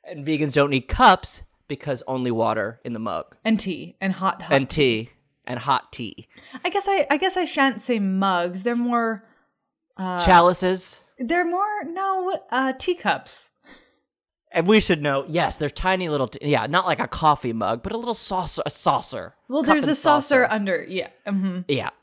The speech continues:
Speaker 1: The saucer is the plate, and that's also, folks, if you look, if you take,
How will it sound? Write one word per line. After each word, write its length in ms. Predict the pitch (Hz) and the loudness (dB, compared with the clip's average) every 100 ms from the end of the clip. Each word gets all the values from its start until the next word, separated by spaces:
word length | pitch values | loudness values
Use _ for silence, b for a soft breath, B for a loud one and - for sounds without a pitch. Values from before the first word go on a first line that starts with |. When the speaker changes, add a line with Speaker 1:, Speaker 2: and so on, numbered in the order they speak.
| _ _ | _ _
Speaker 1:
The 120 | 147 | -4
saucer 360 | 151 170 151 151 | 4 4 4 0
is 80 | 139 | -2
the 60 | 143 | -4
plate, 420 | 170 240 226 139 | 0 4 4 2
and 160 | 143 143 | 0 4
that's 240 | 147 - | 4 4
also, 640 | 139 143 - 123 113 - _ _ - | 2 2 2 2 0 -4 _ _ -4
folks, 300 | - 139 - | 2 2 0
if 60 | 131 | -10
you 100 | 127 | -4
look, 380 | 143 185 - - b b b b _ _ - - | -2 -2 -6 -20 b b b b _ _ -14 -14
if 160 | - | -14
you 60 | 127 | -10
take, 380 | - 180 185 - | -2 0 -2 -8